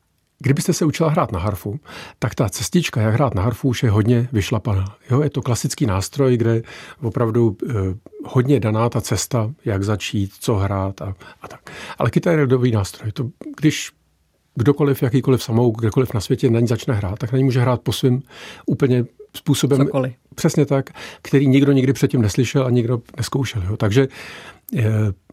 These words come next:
Speaker 1: já učím hrát tak, že, eh, mě zajímá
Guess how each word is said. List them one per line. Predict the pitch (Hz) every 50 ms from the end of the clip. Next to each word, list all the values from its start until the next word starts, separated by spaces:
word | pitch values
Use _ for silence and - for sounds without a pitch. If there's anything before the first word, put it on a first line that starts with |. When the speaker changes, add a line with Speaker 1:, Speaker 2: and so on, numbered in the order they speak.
| _ _ _ _ -
Speaker 1:
já | 117 104 107 127 -
učím | - 175 - - 180 180 175 165 -
hrát | - 139 117 135 147 156 151 - - - -
tak, | - 92 104 113 104
že, | 101 120 135 131 123 - - _ _ _ _ _ _ _ _ _ _ _ _ -
eh, | 120 113 110 107 104 107 104 104 104 104 104 101 _ _ _ _ _ _ _ _ _ _ _ _ _ _
mě | - 147 185
zajímá | 147 139 131 135 147 147 147 147 160